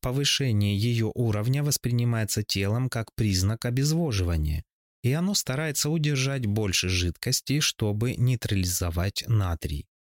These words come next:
Если этого не сделать, уровень кислотности может резко возрасти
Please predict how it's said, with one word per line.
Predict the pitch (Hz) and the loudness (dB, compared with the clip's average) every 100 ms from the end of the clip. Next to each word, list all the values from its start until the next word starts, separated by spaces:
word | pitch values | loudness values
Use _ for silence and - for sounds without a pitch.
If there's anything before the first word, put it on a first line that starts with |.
| _ _ _ _ _ - | _ _ _ _ _ 0
Если | 110 113 - 113 113 | 2 2 2 0 -2
этого | 131 113 98 98 | -2 -2 0 0
не | 101 113 | 2 4
сделать, | 107 95 92 85 85 131 - | 2 2 2 2 2 0 -2
уровень | 127 120 104 101 98 | 0 0 2 2 2
кислотности | - - 110 95 - - - 92 | 0 -2 0 -2 0 -2 0 2
может | 92 87 85 82 | 2 2 0 -2
резко | 101 107 90 - 87 | 0 0 0 -2 -2
возрасти | 87 90 87 - - 85 117 | 0 0 0 -2 -2 0 0